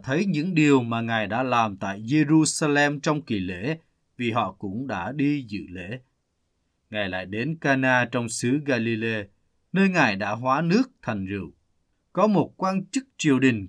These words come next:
có người con trai mắc bệnh. Khi nghe Chúa Giêsu đã rời Giu-đê trở lại Galilee, thì ông đến gặp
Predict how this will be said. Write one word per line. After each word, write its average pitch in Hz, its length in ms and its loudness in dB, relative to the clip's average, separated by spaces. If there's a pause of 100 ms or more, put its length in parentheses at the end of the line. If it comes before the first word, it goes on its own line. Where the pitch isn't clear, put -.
có 135 180 -2
người 147 280 0
con 139 220 -2
trai 131 300 2
mắc 156 260 -6
bệnh. 95 200 -6 (960)
Khi 123 200 -4
nghe 113 420 0
Chúa 139 140 0
Giêsu 160 420 2
đã 117 160 0
rời 113 320 -2
Giu-đê 151 440 4 (140)
trở 104 220 -6
lại 104 360 -2
Galilee, 123 680 -2 (500)
thì 139 120 2
ông 180 220 4
đến 202 180 4
gặp 190 220 2